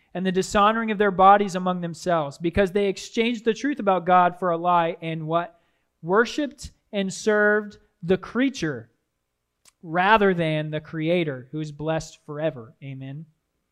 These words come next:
So this is Paul again. And it's interesting that Paul puts these things this way.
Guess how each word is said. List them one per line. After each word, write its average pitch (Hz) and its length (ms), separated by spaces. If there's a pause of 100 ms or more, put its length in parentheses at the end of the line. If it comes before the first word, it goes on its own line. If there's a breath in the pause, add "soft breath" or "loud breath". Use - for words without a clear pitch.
(960)
So 131 160
this 214 400 (160)
is 185 140
Paul 196 600
again. 160 540 (260)
And 196 120
it's 233 140
interesting 269 520
that 226 160
Paul 226 280
puts 247 220
these 247 260
things 190 240
this 165 220
way. 120 360